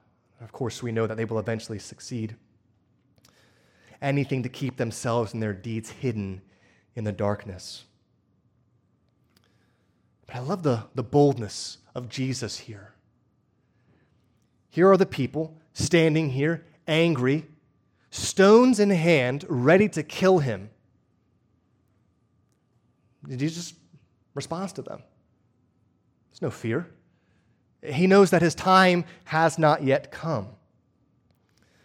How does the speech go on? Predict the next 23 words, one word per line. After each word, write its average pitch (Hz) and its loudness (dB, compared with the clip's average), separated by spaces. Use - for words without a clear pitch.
And 139 -10
so 170 2
they're 196 8
ready 208 8
to 190 -2
kill 240 8
him, 180 8
and 165 4
Jesus 180 0
challenges 196 4
them. 110 -12
And 131 -2
he 139 2
calls 196 10
on 151 4
them 151 4
to 131 0
reason 127 0
with 120 -4
him. 95 -6
And 143 -2
he's 139 2
exposing 175 6